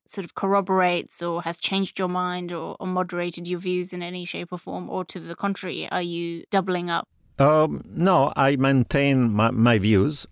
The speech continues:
Speaker 2: Um, in spite of the recent, uh, rally in Bitcoin and other cryptocurrency, you know,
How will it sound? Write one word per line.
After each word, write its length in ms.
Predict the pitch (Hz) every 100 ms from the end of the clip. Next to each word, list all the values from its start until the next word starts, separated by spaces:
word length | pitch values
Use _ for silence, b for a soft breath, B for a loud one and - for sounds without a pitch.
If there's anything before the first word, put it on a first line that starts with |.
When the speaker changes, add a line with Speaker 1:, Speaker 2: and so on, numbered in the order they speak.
| -
Speaker 2:
Um, 440 | 95 95 92 - - - B B
in 140 | 117
spite 340 | 113 - 135 104
of 140 | 104
the 100 | 101
recent, 640 | 98 113 - 107 98 92 -
uh, 220 | 95 87
rally 760 | 87 95 90 90 90 87 82 -
in 220 | 101 87
Bitcoin 480 | 78 95 - 98 85
and 100 | 85
other 240 | 85 82 82
cryptocurrency, 960 | - 87 85 - 107 92 82 - 90
you 100 | 101
know, 200 | 80 80